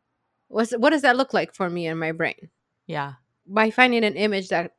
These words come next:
Speaker 1: resonates with me, it then helps guide me towards that.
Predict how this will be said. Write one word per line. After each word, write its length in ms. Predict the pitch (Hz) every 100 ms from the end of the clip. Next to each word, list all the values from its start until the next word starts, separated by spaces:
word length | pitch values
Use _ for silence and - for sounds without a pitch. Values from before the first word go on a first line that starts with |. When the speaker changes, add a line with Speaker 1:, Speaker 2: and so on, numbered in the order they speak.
| _ _ _ 185
Speaker 1:
resonates 480 | 208 214 208 185 -
with 120 | 185
me, 180 | 180 170
it 100 | 165
then 140 | 160
helps 320 | 165 175 -
guide 400 | - 180 170 170
me 140 | 156 135
towards 320 | - - -
that. 180 | -